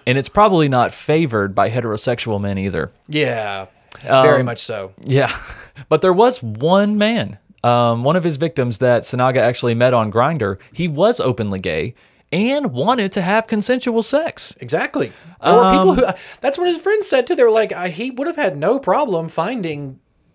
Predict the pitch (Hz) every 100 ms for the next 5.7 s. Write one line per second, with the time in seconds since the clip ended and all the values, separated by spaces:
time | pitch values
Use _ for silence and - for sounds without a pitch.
0 | _ 139 135 165 202 208 202 170 135 175
1 | 202 175 196 220 165 160 160 170 185 226
2 | 196 143 110 92 _ _ _ _ _ _
3 | _ 135 131 131 123 110 101 87 - -
4 | 120 113 113 117 123 135 135 110 107 104
5 | 95 95 78 57 53 50 50